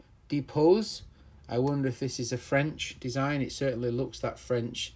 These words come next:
sort of look. The, the, the chap had a lot of, in his collection, a lot of French wrenches. He had a lot of every type of wrenches. Um, he only sold me this one because he had two, 'cause he wouldn't have sold it, he said. Um,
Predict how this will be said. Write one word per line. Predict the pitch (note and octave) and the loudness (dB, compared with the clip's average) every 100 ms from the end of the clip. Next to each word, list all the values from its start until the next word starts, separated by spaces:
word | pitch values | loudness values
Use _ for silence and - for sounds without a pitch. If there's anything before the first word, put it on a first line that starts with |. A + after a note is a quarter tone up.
| - - - - | -20 -20 -20 -10
sort | - C3 A#2 | 0 2 4
of | A#2 | 4
look. | C3 C3+ - - - - | 4 2 -6 -20 -20 -2
The, | A#2+ A#2+ | 0 2
the, | A2+ B2 A#2+ | 4 6 6
the | A#2+ | 2
chap | A2+ - C#3+ C3 - | -6 0 2 2 0
had | B2+ | -2
a | B2 | 0
lot | A#2+ C3 D3+ | 2 2 2
of, | A#2 A2 - - | 0 -4 -8 -14
in | - A#2 | -6 -4
his | A2 | -4
collection, | - A#2 - - | -4 -4 -4 -4
a | A#2+ | 0
lot | B2+ - | 0 -2
of | |
French | - B2 A2+ G#2+ | -4 -2 -2 -2
wrenches. | A2+ A2 G#2+ B2 B2 - - - - - - | -4 -4 -4 -2 -2 -4 -16 -20 -20 -20 -6
He | B2+ | 0
had | A#2+ | 2
a | |
lot | C3 B2 | 2 2
of | A#2 | 0
every | C#3+ A#2 | 0 -4
type | - A2+ G#2 | -2 -4 -2
of | G#2+ | -2
wrenches. | G#2+ G#2 - G#2+ G2+ - - - - | -2 -4 -6 -6 -6 -14 -20 -16 -4
Um, | A2 G#2+ A2+ | -2 0 0
he | A#2 | 0
only | C#3 C#3 | 2 0
sold | B2 C#3+ C#3+ | 0 0 0
me | B2 | -2
this | G2+ G#2 - | -4 -4 -2
one | A2+ | -2
because | A2+ - G#2+ | -4 -6 -4
he | A2+ | -2
had | G#2+ - | -2 -4
two, | - A2 F#2+ - - - - - | -2 -2 -2 -6 -20 -20 -20 -14
'cause | G#2 | -8
he | G2+ | -6
wouldn't | G#2+ E2 | -4 -6
have | - | -6
sold | A2+ G#2+ F#2 | -4 -4 -4
it, | |
he | D#2+ | -8
said. | - F#2+ F#2+ - - - - - | -8 -8 -8 -12 -20 -20 -20 -10
Um, | G2 G2 G2+ | -6 -4 -6